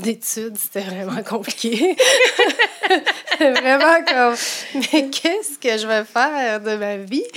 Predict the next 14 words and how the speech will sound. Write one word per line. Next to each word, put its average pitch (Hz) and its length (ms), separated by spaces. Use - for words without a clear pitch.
Parce 233 240
que 214 320
c'est, - 260
c'est, - 160
je - 100
co-, 226 280
je - 80
correspondais 247 680
pas 302 340
à, 202 460
à 196 40
ce - 140
qu'on, 220 440
je, 208 200